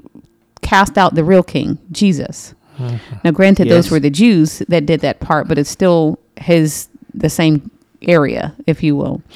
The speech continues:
Speaker 3: Yes.
Speaker 1: But it, it tells us that it is true what the word of God says, that we wrestle not against flesh and blood, but against powers and principalities and rulers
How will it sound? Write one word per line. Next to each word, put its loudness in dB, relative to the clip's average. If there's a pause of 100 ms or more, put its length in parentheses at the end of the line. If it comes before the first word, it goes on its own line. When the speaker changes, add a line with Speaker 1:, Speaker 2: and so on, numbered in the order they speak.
(160)
Speaker 3:
Yes. -4
Speaker 1:
But 4
it, 0
it 0
tells 0
us 0
that -4 (320)
it 0
is 0
true 2
what 2
the 0
word 2
of 0
God -2
says, -4
that -2
we -2
wrestle 2
not -2
against -4
flesh -4
and 0
blood, -8
but -6
against -2
powers 0
and -2
principalities -4
and -2
rulers -2